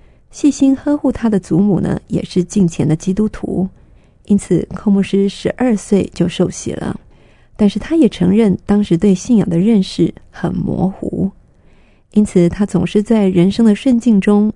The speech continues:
远离上帝，在人生的逆境中与上帝有比较紧密的关系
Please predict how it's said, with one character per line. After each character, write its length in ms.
远 180
离 120
上 280
帝， 280
在 180
人 220
生 160
的 100
逆 200
境 220
中 440
与 80
上 240
帝 160
有 300
比 80
较 140
紧 200
密 160
的 100
关 240
系 280